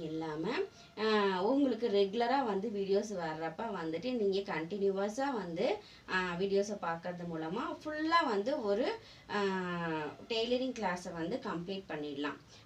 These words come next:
ஓகேங்களா? இப்ப இது வந்து பேசிக் கிளாஸஸ்.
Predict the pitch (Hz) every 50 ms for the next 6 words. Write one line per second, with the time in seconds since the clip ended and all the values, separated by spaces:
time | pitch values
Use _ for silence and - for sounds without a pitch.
0 | - - 208 214 220 214 202 214 220 254 285 294 240 233 - - 254 285 403 466
1 | 480 - - - - - - - _ _ _ _ _ _ _ _ _ - 240 277
2 | 302 330 320 294 269 269 285 320 269 233 233 233 254 285 285 320 311 - 214 185
3 | 170 175 175 175 175 170 170 -